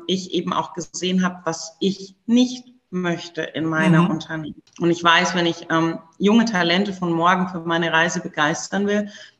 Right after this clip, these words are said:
Speaker 1: dann ist es schön, dass ich auf der einen Seite ein Impact-Business mache und dass ich einen tollen Impact und auch sinnstiftende Arbeit tue im Zuge der Nachhaltigkeit und dem, was wir grundsätzlich als was tun.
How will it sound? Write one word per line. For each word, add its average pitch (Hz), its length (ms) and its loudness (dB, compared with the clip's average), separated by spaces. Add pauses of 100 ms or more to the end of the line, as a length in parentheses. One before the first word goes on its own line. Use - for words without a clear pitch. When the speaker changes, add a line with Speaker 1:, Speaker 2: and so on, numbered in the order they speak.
Speaker 1:
dann 180 120 2
ist 180 280 -4
es - 120 -4
schön, 214 280 2
dass 190 160 0
ich 180 120 -6
auf 175 100 -8
der 160 160 -2
einen 170 280 0
Seite 170 260 0
ein 160 160 -2
Impact-Business 202 880 -2
mache 202 300 -2 (280)
und 170 140 -2
dass 147 160 -2
ich 160 140 -12
einen 147 100 -14
tollen 180 320 2
Impact 185 560 -2
und - 160 -10
auch - 180 -16 (240)
sinnstiftende 196 760 2
Arbeit 180 460 0
tue 196 240 -4 (420)
im 170 300 0
Zuge 165 240 -4
der 156 100 -2
Nachhaltigkeit 180 760 0
und 160 100 -2
dem, 160 160 0
was 151 220 -6
wir 147 80 -12
grundsätzlich 147 720 -8
als - 380 -8
was 147 360 0
tun. 254 500 -2